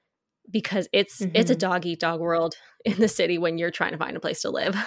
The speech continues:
Speaker 1: <laughs> Forget about buying a place either. <laughs>
Speaker 2: Oh, yeah, just don't. We're,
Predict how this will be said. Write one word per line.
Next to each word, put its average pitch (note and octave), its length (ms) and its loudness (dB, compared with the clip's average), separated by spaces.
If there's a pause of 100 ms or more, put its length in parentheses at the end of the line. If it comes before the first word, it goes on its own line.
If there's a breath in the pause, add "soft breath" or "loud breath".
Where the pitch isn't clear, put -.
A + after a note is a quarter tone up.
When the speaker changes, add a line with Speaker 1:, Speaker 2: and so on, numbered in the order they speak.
(240 loud breath)
Speaker 1:
<laughs> - 280 -20
Forget A#3 280 8
about G#3 220 8
buying F3+ 240 10
a - 60 -4
place - 300 -4 (220)
either. - 400 6
<laughs> - 40 0 (540 loud breath)
Speaker 2:
Oh, G3 120 4
yeah, F3 160 -2
just F#3+ 200 -10
don't. E3 300 -6 (560)
We're, G3+ 220 2